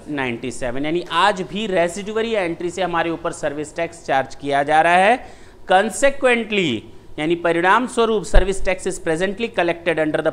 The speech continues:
power of entry ninety-seven only। तो अगर हमसे पूछा जाए ये चीज़ें जो मैंने लिखी हैं, केवल पूछा जाए कि कौन सी entry हैं, तो तुम लोग बताओगे नाइंटी टू सी and नाइंटी सेवन। इसको हम कहते हैं residuary एंट्री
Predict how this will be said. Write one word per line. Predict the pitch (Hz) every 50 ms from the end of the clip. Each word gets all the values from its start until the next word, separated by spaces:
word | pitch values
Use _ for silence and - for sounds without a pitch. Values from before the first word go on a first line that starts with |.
| - -
power | 147 147 139 151 151
of | 151 147 143 - -
entry | 139 139 135 135 147 135
ninety-seven | 135 127 123 117 131 - - 120 120 123 127 135 - 131 120 107
only। | 107 107 107 101 - - - - - - - - - - - - - - -
तो | 135
अगर | - 170 180 180 226 226
हमसे | 208 214 208 208 214
पूछा | 202 196 190 185 180 - 202 214
जाए | 208 196 214 202 202
ये | 175 160 185 185
चीज़ें | 180 185 175 175 170 196 196
जो | 180 160 156 147 185 180
मैंने | 180 180 180 185
लिखी | 170 170 170 170 - - 240 240 226 208
हैं, | 202 165 127 110 113 - - - - - - -
केवल | 214 214 233 240
पूछा | 220 - 208 202 190 - 202 196 185
जाए | 170 175 170 156 139 120 117 120 - - - - - -
कि | - 190
कौन | 185 - 185 180 196 220 233
सी | 220 220 233 226
entry | 220 208 208 208 190 196 202 208 196 185
हैं, | 196 185 165 135 127 -
तो | 156
तुम | 156 - 175 175 175
लोग | 180 165
बताओगे | 156 165 156 - 165 165 165 165 165 160
नाइंटी | 156 156 160 160 156 160 160
टू | 156 165 156 147
सी | 135 - - - 196 208 220 226 220
and | - 165 151
नाइंटी | 147 139 139 139 139 127 135 131
सेवन। | 127 - 131 117 101 101 98 92 - - - - - - - - - - - - - - 151
इसको | 165 165 - - 202 202
हम | 196 190
कहते | 196 196 185 185 196
हैं | 185 185 180 156
residuary | 127 117 131 143 160 165 185 220 208 220 220 220 226 214 226
एंट्री | 220 220 214 214 214 202 180 214 226 233 262